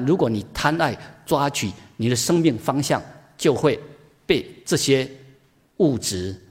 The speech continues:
财货所吸引，而逐渐的把你最珍贵的生命丧失掉。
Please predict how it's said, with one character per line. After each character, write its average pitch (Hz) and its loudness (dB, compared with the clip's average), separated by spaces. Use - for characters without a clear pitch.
财 117 -2
货 135 2
所 101 -4
吸 127 -2
引， 90 -2
而 120 0
逐 123 -2
渐 131 2
的 107 -4
把 123 2
你 139 2
最 240 2
珍 185 4
贵 180 4
的 117 -6
生 143 2
命 147 2
丧 104 -6
失 - -6
掉。 101 -8